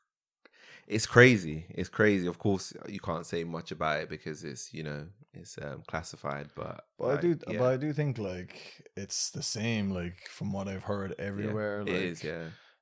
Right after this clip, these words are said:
Speaker 2: there was a guy, like, and when I tell people where I used to work, like,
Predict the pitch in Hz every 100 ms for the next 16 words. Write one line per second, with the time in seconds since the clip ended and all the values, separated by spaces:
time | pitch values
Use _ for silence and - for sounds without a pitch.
0 | - 104 110 117 117 87 123 123 104 95
1 | - 98 95 - _ _ _ _ - 104
2 | 131 151 - 175 160 127 123 113 120 123
3 | 101 110 123 - - - 101 87 80 104
4 | - - - - 98